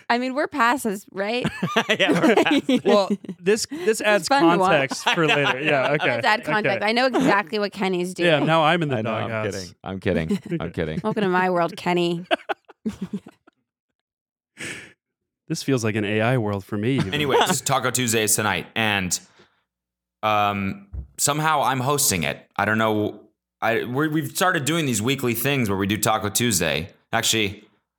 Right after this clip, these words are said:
Speaker 4: it started last week, so I guess it's not really weekly.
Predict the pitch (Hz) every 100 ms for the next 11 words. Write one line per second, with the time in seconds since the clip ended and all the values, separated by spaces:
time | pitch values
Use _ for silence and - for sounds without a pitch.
0 | _ - 101 127 110 92 85 80 90 71
1 | - 85 87 85 - 78 85 80 76 87
2 | 82 76 73 -